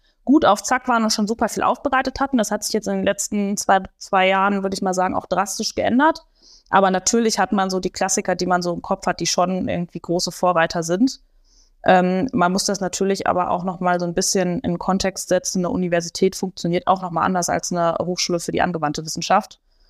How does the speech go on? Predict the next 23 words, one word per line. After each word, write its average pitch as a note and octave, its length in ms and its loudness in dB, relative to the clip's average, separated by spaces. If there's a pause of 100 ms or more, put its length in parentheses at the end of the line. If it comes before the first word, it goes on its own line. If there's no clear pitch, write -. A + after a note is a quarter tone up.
(120)
Und E3+ 160 2
man E3+ 220 0
kann, G3+ 520 0
ähm, F3 520 -2 (440)
nicht G3+ 280 2 (160)
so F#3 100 4
eins - 300 2
zu - 80 -2
eins E3 260 0
alles - 240 -2
übernehmen, E3 400 0
aber E3 240 0
definitiv, E3+ 600 -2
also D3+ 220 0
es - 180 -6
gibt, - 360 -8
ähm, D3+ 320 2 (1200)
schon F3+ 340 4
wirklich F3 300 -2
Hochschulen, E3 400 0
die D#3 60 2
deutschlandweit D#3+ 500 -2
extrem G3 600 -2